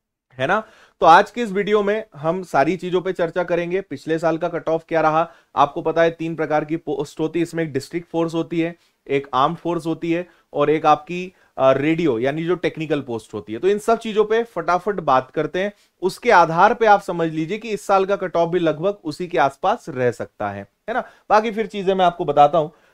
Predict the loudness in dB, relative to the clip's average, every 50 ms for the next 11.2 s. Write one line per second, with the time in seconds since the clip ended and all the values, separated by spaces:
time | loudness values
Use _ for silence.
0 | _ 0 2 2 6 8 8 8 8 6 4 2 2 4 4 4 2 2 0 0
1 | 2 2 4 4 4 4 2 2 -4 -10 -2 2 2 2 4 2 2 2 0 -2
2 | -2 -2 -4 -4 -2 -2 -2 -2 -2 -4 -2 -2 -2 -2 -2 -4 -4 -4 -6 -6
3 | -6 -8 -8 -4 0 4 4 4 2 0 -4 -6 -6 -4 -4 -6 -6 -2 2 2
4 | 2 2 2 -2 0 2 2 2 2 2 0 -2 -2 0 -2 -2 -2 -2 0 2
5 | 2 2 2 0 -4 -6 -4 2 4 4 6 6 4 0 -2 -6 -8 _ _ _
6 | _ _ -2 0 2 2 4 4 2 2 2 0 -2 -4 -10 -18 _ _ _ _
7 | _ 2 6 6 6 6 6 4 2 2 2 2 0 0 0 0 -2 -6 -8 0
8 | 4 6 6 6 4 0 -4 -4 -4 -4 -8 -10 -8 -8 -8 -6 -2 -2 0 0
9 | 0 0 0 -2 -8 _ -4 -2 0 0 0 -2 -6 -14 -16 -10 -8 -8 -6 -4
10 | 0 2 2 2 2 -2 -8 -16 -10 -10 -8 -4 -4 -6 -6 -4 -2 0 2 4
11 | 4 2 2